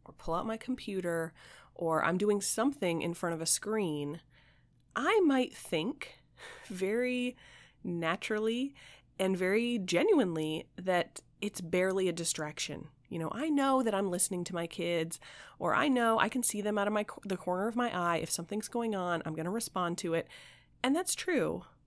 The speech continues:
but it's really easy to underestimate how much the screen I'm looking at is actually distracting me from my kids or whatever it is that's going on around me.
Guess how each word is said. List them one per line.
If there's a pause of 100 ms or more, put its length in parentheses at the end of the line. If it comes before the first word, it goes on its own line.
(240)
but (720)
it's
really
easy
to (580)
underestimate (300)
how
much
the
screen
I'm
looking
at (540)
is
actually
distracting
me
from
my
kids
or
whatever
it
is
that's
going
on
around
me.